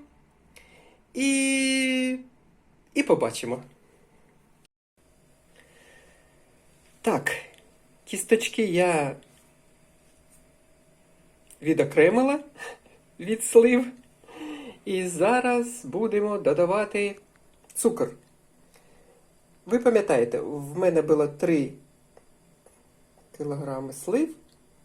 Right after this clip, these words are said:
мінус косточки. І додаємо цукор. Цукор звичайний. Беремо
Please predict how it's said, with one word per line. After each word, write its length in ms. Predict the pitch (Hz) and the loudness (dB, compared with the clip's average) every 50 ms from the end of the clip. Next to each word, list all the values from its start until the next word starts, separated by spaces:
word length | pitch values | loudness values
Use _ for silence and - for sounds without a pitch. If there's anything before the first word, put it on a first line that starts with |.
| _ _ _ _ _ _ _ _ _ _ _ _ _ - _ - | _ _ _ _ _ _ _ _ _ _ _ _ _ -20 _ -10
мінус 460 | 175 185 202 185 160 143 147 - - - - - - - _ _ _ - - - _ - - - - - - - - - - _ _ _ _ _ _ _ _ _ _ _ _ _ _ _ _ _ _ _ _ _ _ _ _ - | -8 -4 -2 -2 -2 -2 -4 -8 -12 -14 -16 -16 -20 -20 _ _ _ -20 -20 -20 _ -20 -20 -20 -20 -18 -16 -16 -16 -16 -18 _ _ _ _ _ _ _ _ _ _ _ _ _ _ _ _ _ _ _ _ _ _ _ _ -12
косточки. 800 | - 294 302 294 - - 311 277 - - - - 262 262 262 254 - - - - - - - _ _ _ _ _ _ _ _ _ _ _ - | -8 -6 -6 -6 -4 -4 -6 -6 -6 -8 -10 -6 -6 -6 -6 -8 -12 -20 -20 -20 -20 -20 -20 _ _ _ _ _ _ _ _ _ _ _ -8
І 200 | - 240 269 277 | -6 -4 -2 0
додаємо 920 | 240 247 254 247 262 262 254 277 294 294 285 294 285 285 285 285 285 277 269 - - _ - - | 2 2 2 2 2 0 0 0 2 2 2 2 2 0 0 -2 -4 -6 -8 -12 -18 _ -20 -10
цукор. 420 | - - 294 254 - - 185 - - - _ - - | -4 -2 -2 -2 -2 -4 -8 -8 -10 -20 _ -20 -12
Цукор 560 | - - 196 165 165 - 165 - - 147 147 | -6 -4 -4 -4 -2 -2 -4 -4 -4 -8 -12
звичайний. 920 | 143 143 160 175 208 208 - - 311 320 311 302 285 285 277 277 277 277 269 - - - - - - - | -10 -10 -10 -10 -10 -8 -4 -2 0 0 0 0 -2 -4 -4 -4 -4 -6 -8 -10 -14 -16 -18 -18 -20 -16
Беремо 580 | - 139 151 180 185 190 180 175 170 160 - | -10 -4 -2 -2 0 0 0 0 0 0 -2